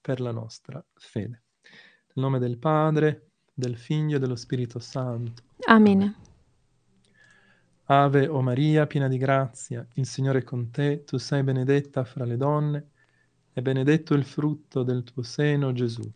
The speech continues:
Speaker 2: Santa Maria, Madre di Dio, prega per noi peccatori,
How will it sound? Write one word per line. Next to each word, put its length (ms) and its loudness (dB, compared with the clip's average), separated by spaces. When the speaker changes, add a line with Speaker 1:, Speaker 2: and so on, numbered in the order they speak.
Speaker 2:
Santa 460 6
Maria, 460 6
Madre 420 2
di 140 -6
Dio, 340 4
prega 480 -2
per 260 -4
noi 300 0
peccatori, 720 -4